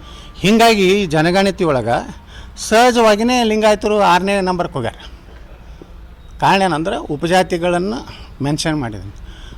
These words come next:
ಅದಕ್ಕೆ ವೀರ ಸೇವಾ ಮಹಾಸಭಾದವ್ರು ಮೊದಲು ಸ್ಪಷ್ಟಪಡಿಸ್ಬೇಕು.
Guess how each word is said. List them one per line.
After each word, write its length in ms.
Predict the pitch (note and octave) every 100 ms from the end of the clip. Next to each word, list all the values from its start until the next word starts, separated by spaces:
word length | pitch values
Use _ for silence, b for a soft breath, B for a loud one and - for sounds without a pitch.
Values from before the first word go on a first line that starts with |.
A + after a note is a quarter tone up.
| -
ಅದಕ್ಕೆ 240 | A3+ A3
ವೀರ 120 | A#3+ A#3
ಸೇವಾ 200 | A#3 A#3
ಮಹಾಸಭಾದವ್ರು 680 | G#3+ G#3 - F#3+ G#3 G#3+
ಮೊದಲು 280 | F#3+ E3 G#3
ಸ್ಪಷ್ಟಪಡಿಸ್ಬೇಕು. 1080 | E3+ D#3+ D#3 - D#3+ D3+ - A#2 - F3+ D4